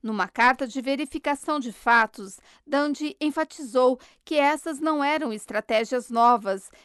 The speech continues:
mas sim abordagens que, abre aspas, eu aprendera no meu trabalho com os Steelers nos anos mil novecentos e setenta e mil novecentos e oitenta. O que era original e que acho que se espalhou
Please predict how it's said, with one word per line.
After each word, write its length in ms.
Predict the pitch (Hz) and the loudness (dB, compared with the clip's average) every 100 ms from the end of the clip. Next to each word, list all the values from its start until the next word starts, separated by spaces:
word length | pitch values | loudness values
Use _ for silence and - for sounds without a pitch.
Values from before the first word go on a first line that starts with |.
| _ | _
mas 240 | 320 330 | 0 0
sim 260 | - 320 311 | -2 -4 -2
abordagens 880 | 311 320 247 214 254 240 190 196 - | 0 -2 0 2 2 0 -8 -10 -14
que, 380 | 240 226 185 - | -10 -10 -10 -6
abre 300 | 208 196 190 | -2 -2 -2
aspas, 520 | 196 208 240 - 190 - _ _ | 2 2 0 -4 -8 -8 _ _
eu 200 | 277 302 | 0 2
aprendera 580 | 320 320 262 233 269 294 | 2 0 -2 0 0 2
no 80 | 269 | 0
meu 160 | 269 | 0
trabalho 640 | 285 285 214 214 247 220 | 0 0 2 4 4 2
com 260 | 208 233 226 | -2 -4 -2
os 80 | 220 | -4
Steelers 760 | 269 - - 285 277 277 269 | -8 -10 -4 -2 0 -2 -2
nos 240 | 294 285 247 | -4 -4 -2
anos 360 | 226 214 214 | -4 -4 -4
mil 200 | 233 294 | -2 0
novecentos 440 | 277 254 - 202 - | 0 0 -6 -12 -4
e 20 | |
setenta 500 | 233 - 254 269 294 | -6 -2 -4 -4 -4
e 40 | |
mil 120 | 269 | -2
novecentos 520 | 277 277 247 262 247 262 | -2 -2 -4 -6 -6 -4
e 20 | |
oitenta. 720 | 269 269 240 220 - 196 175 _ _ _ | -4 -4 -6 -6 -4 -6 -6 _ _ _
O 100 | - | -12
que 220 | - - | -12 -4
era 260 | 208 226 254 | 0 2 2
original 720 | 254 247 285 247 226 240 226 - _ - | 0 -4 -4 -2 2 4 4 -2 _ -10
e 80 | |
que 220 | 277 - 262 | -10 -2 2
acho 400 | 269 302 - - | 4 2 -4 -16
que 100 | 220 | -16
se 240 | - 220 | -12 -6
espalhou 720 | 208 - 233 220 233 226 190 | -6 -2 0 4 6 4 2